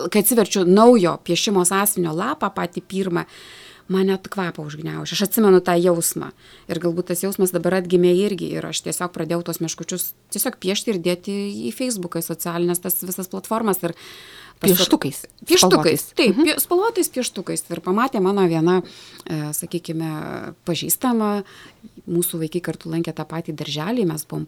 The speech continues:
Speaker 1: pažįstamos neblogai, kavą išgerdom kartu, karts nuo karto. Ir vat jinai sako: „Rasa, tavo meškiai prašosi istorijų.“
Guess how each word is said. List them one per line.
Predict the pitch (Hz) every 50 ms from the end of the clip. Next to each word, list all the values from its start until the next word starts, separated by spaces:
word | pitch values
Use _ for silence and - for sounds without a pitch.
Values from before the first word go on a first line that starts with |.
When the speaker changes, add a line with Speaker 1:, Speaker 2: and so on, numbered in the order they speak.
| - _ -
Speaker 1:
pažįstamos | 156 143 151 - - - 226 220 202 196 -
neblogai, | 208 196 185 190 180 180 180 170 180 170
kavą | - - 147 147 160 175
išgerdom | 175 - 196 180 180 180 180 180 175 170
kartu, | - 175 175 - - 170
karts | - 175 165 - -
nuo | 165 -
karto. | 160 156 - 175
Ir | 214 277
vat | 330 311 -
jinai | 262 240 240 233
sako: | 226 - 214 220 226 220 196
„Rasa, | 180 175 180 185 - 180
tavo | 175 - 170 165
meškiai | 160 156 160 165 - - 190 -
prašosi | - 156 151 156 - - 151 - 147 - 156 156 -
istorijų.“ | - - - - 285 311 262 185 143 143